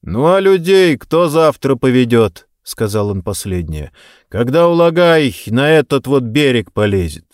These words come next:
Быть может, вы, товарищ Янсен? За Халзанова? У вас бойцы не побегут? Пойдут за вами, как евреи по морю за своим Моисеем. А ежели вы его крест на себя взять не можете,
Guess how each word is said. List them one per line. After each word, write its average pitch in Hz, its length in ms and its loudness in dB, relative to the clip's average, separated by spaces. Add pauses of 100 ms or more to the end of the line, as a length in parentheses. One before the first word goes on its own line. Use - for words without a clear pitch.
(340)
Быть 87 180 -12
может, 147 340 0
вы, 180 200 0
товарищ 190 480 -2
Янсен? 90 600 -6 (420)
За 113 140 -8
Халзанова? 135 800 0 (600)
У 92 100 -10
вас 135 200 2
бойцы 165 460 0
не 127 80 2
побегут? 127 720 -2 (520)
Пойдут 160 440 0
за 196 140 2
вами, 135 360 0
как 135 240 -2
евреи 143 480 2
по 131 200 0
морю 127 260 2
за 110 140 -2
своим 123 360 0
Моисеем. 104 680 -2 (500)
А 90 120 -8
ежели 147 380 0
вы 151 140 2
его 151 180 2
крест 147 380 -2
на 147 120 0
себя 139 320 0
взять 135 340 0
не 143 120 0
можете, 110 680 -2